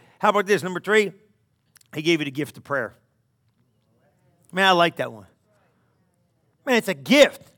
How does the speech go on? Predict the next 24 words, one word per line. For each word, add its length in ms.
Anytime 480
I 60
got 160
a 60
need 320
because 200
of 60
what 100
Jesus 340
did, 240
I 80
can 160
pray. 480
Now, 160
some 220
of 60
you 80
say, 340
"I 140
don't 300
know 140
how 140
to 80
pray." 340